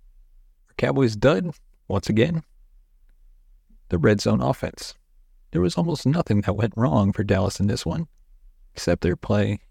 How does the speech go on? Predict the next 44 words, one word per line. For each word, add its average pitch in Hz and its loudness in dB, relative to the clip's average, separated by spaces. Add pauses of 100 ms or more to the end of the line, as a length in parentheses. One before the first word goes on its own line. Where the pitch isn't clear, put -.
in 110 -2
the 139 0
red 135 0
zone. - -8 (1200)
Heading 175 0
into 165 2
this 165 -2
one, 180 -2 (100)
that - 0
was 123 0
a 107 2
major 113 0
concern. - -6 (360)
In - -4
their 98 0
win 110 0
over 117 0
Giants 113 -4
in 104 -2
week 120 2
one, 170 -2 (500)
they 113 -2
were - -2
three 170 -4
of - -4
four 185 -2
in 101 2
the 101 0
red 98 0
zone, - -8 (360)
but - -8 (420)
then 156 2
they 120 2
were 107 0
just - -4
two 160 2
of 143 -4
six - -2
against 98 -6
the 98 -2
Jets 101 0
in 104 -2
week 107 0
two 160 0